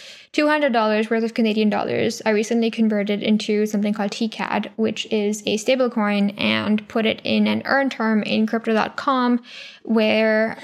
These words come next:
I put it in a flexible earn term, which means I can withdraw it at any time, and I was getting a four point five percent interest on it.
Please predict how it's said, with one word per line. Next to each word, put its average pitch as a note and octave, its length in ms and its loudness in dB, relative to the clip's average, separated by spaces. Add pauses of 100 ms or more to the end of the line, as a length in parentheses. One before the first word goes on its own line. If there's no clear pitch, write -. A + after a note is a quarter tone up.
(180)
I A#3+ 100 2
put D#4 180 0
it F4+ 100 0
in F4 80 -2
a D4+ 80 0
flexible A3+ 540 0
earn G#3 180 2
term, B3 240 0
which A3 160 -2
means G#3 180 2
I G#3+ 120 0
can G3+ 320 0
withdraw G3+ 480 0
it G#3 160 0
at - 140 -4
any A3 200 0
time, G#3+ 400 -2
and A#3 100 2
I G#3+ 60 0
was G#3+ 140 -4
getting G#3+ 260 0
a G#3+ 60 -2
four A3+ 180 0
point G#3+ 240 0
five A3 220 -2
percent G#3 560 0
interest - 400 -4
on A#3 160 0
it. - 240 -8